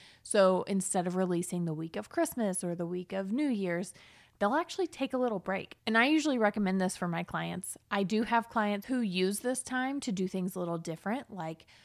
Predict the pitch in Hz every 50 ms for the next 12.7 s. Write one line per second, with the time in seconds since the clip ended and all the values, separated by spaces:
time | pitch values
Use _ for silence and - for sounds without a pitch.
0 | - _ _ - 190 180 175 - - 202 180 180 175 175 - - - 208 190 190
1 | 190 180 170 170 180 156 160 170 202 277 339 330 - - 208 196 196 180 175 -
2 | - - - - 180 170 175 - - _ - 175 170 180 - - - - 247 247
3 | 285 311 320 320 - - _ _ _ _ _ _ - 190 190 202 208 233 285 302
4 | 269 311 285 277 262 208 208 202 214 - 233 220 208 - 196 185 185 196 - 196
5 | 185 202 - - - 190 180 180 180 180 160 170 160 165 170 208 226 220 196 -
6 | - - - - 185 175 185 190 - 208 190 190 - - - 185 190 185 - 196
7 | 190 185 175 175 175 185 196 - - - 262 262 285 311 311 302 - - - -
8 | - _ _ - - - 302 320 - - 262 247 233 - - 262 240 233 202 -
9 | - 233 214 190 - - _ - 214 - 220 208 - 226 208 185 - - 208 -
10 | - - - - 208 190 175 180 185 202 202 202 208 208 - - 214 202 196 196
11 | 196 196 190 185 180 180 180 175 170 - - - - 208 190 185 180 185 185 180
12 | 175 175 - - - 339 370 302 196 180 170 180 190 196